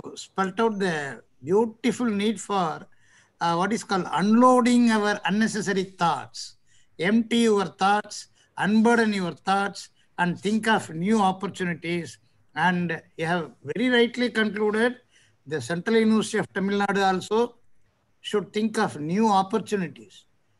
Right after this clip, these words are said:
on the eve of completion of the ten years. And that way, it is a very right message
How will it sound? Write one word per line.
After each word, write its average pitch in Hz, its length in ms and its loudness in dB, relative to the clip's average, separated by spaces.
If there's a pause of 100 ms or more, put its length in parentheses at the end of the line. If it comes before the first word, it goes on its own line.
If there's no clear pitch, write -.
(300)
on 180 160 -2
the 170 100 -4
eve 196 200 0
of - 240 -6
completion 190 540 -4
of 170 100 -8
the 156 80 -8
ten 170 220 -6
years. 196 540 -4 (420)
And 165 260 -2
that 170 240 -8
way, 185 480 2 (500)
it 170 120 -8
is 143 100 -6
a 156 100 -4
very 190 280 0
right 202 360 0
message 214 680 0